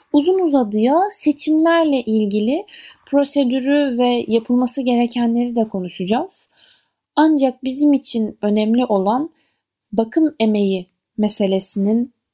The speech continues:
gündeme gelmesi ve görme engelli kişiler için,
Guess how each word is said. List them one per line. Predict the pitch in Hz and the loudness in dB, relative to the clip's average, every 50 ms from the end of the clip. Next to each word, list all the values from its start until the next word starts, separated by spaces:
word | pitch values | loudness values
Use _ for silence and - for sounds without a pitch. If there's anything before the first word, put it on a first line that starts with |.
| _ _ _ _ - _ | _ _ _ _ -6 _
gündeme | 220 208 208 208 214 208 220 220 | -2 0 0 0 0 2 2 0
gelmesi | 208 208 196 185 185 185 180 180 175 - - - - 240 240 247 254 - - _ _ - - - _ _ - | 2 0 0 0 0 -2 -4 -4 -4 -4 -4 -4 -2 0 0 0 0 -2 -6 _ _ -20 -20 -20 _ _ -2
ve | 202 214 214 202 - - | 0 0 0 -2 -4 -10
görme | 208 190 202 190 196 196 220 269 285 | -6 -2 0 2 2 2 2 2 0
engelli | 277 254 233 226 220 220 214 214 208 214 233 233 | 0 0 0 0 2 2 0 0 0 -2 -4 -4
kişiler | - 226 - - - 214 220 226 233 233 220 - | -4 -6 -6 -4 -4 -2 0 0 0 0 -2 -4
için, | - 208 214 - - 214 185 175 165 165 | -6 -10 -8 -8 -8 -8 -8 -8 -10 -12